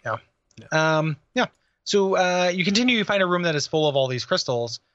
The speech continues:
Speaker 1: um, including crystals you don't recognize.
Speaker 2: Right.
Speaker 1: Dun, dun, dun.
Speaker 2: <laughs>
Speaker 1: Um, continue further, you're like, and you're descending into the heart of this planet. Like, we're almost, like, literally to the center of this moon.
Speaker 2: Mm-hmm.
Speaker 1: Um, and we get to, we find this pod in the middle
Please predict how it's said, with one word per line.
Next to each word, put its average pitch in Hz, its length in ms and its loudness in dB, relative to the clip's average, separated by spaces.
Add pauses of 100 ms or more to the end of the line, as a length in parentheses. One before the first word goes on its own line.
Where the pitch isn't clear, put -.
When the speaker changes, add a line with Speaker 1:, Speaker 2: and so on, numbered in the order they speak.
(160)
Speaker 1:
um, 127 200 2
including 180 360 0
crystals 160 340 -2
you 131 40 -2
don't 135 120 -2
recognize. 123 720 -4
Speaker 2:
Right. 104 280 -8 (300)
Speaker 1:
Dun, 139 140 2
dun, 127 160 -2
dun. 110 240 -6 (380)
Speaker 2:
<laughs> 139 260 -4
Speaker 1:
Um, 131 460 0 (920)
continue 190 360 0
further, 196 280 2
you're 147 140 2
like, 147 160 2
and 151 100 -2
you're 160 160 2
descending 269 380 -2
into 165 140 0
the 131 60 0
heart 151 200 0
of 131 60 -2
this 120 120 -8
planet. 123 320 -4
Like, 127 160 -4
we're 143 280 2
almost, 147 500 0
like, 123 160 -2
literally 135 380 2
to 131 60 -4
the 120 100 -4
center 127 320 0
of 117 100 -4
this 120 160 -4
moon. 117 360 -6 (200)
Speaker 2:
Mm-hmm. 127 160 -2 (680)
Speaker 1:
Um, 120 380 0
and 151 120 2
we 151 80 2
get 156 140 -2
to, 156 120 2
we 135 120 -4
find 143 180 0
this 120 80 -4
pod 196 400 0
in 117 80 -8
the 117 60 -8
middle 120 340 -8